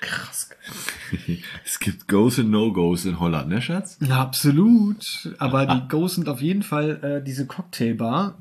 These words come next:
Speaker 1: für dreißig Euro Bierdeckel gekauft.
Speaker 2: Genau. Und Amsterdam ist wunderbar, aber schaut euch Utrecht an.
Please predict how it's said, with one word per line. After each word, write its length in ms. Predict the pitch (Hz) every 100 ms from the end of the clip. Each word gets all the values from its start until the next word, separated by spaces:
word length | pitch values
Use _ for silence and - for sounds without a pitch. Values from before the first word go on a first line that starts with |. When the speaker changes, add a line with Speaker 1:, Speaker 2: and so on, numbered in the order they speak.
| 139
Speaker 1:
für 220 | 147 139
dreißig 360 | 127 143 - 147
Euro 140 | 131
Bierdeckel 360 | 131 120 117 117
gekauft. 480 | 117 - 147 214 -
Speaker 2:
Genau. 300 | 82 76 73
Und 160 | 78 71 -
Amsterdam 480 | 101 120 101 107 120
ist 140 | 87
wunderbar, 580 | 101 143 156 120 117 131
aber 460 | 110 101 107 113 -
schaut 300 | - 87 90
euch 220 | 87 - -
Utrecht 400 | 107 78 73 67
an. 180 | 76